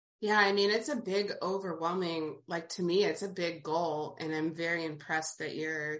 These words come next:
taking it on. I feel like anytime you're dealing with the government, it's a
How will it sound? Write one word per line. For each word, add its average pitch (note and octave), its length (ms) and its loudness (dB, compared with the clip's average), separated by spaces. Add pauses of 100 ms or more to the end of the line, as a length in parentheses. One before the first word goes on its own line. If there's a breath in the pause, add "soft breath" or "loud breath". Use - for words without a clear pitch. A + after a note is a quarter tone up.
taking F3 340 -6
it D3+ 180 -2
on. D3+ 340 -2
I - 880 -14
feel F#3 80 -2
like E3 240 0
anytime D#3+ 720 -2
you're D3+ 460 -4
dealing D#3+ 340 -4
with D#3 140 -4
the D#3+ 80 -8
government, D#3 680 -2
it's E3 260 -4
a D3 560 -4